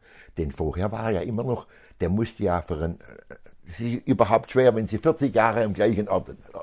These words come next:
Ort sind, ist das Schwerste, und das meine ich, dass ich das geschafft habe, eine gewisse Unabhängigkeit zu bewahren. Und das können Sie nicht, wenn Sie mit allen Leuten partout sind.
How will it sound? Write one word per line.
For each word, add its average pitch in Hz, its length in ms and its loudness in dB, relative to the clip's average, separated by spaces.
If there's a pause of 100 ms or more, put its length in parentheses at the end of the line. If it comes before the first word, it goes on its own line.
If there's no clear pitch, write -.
Ort - 180 2
sind, 69 240 -10 (380)
ist 110 260 -2 (200)
das 98 120 0
Schwerste, 113 640 2 (880)
und 90 160 -2
das - 240 -4
meine 107 320 -2
ich, - 180 -6 (120)
dass 82 260 -6
ich - 140 -10
das 82 200 -6
geschafft - 460 -4
habe, 82 360 -2
eine 76 240 -6
gewisse 71 340 -8
Unabhängigkeit 73 840 -6
zu - 100 -20
bewahren. - 440 -16 (340)
Und 85 80 -4
das 92 140 2
können 110 220 2
Sie 95 140 -4
nicht, 113 240 -2
wenn 110 140 -2
Sie 101 100 -2
mit 92 160 -4
allen 95 240 0
Leuten 92 520 0
partout 92 300 -4
sind. 64 340 -10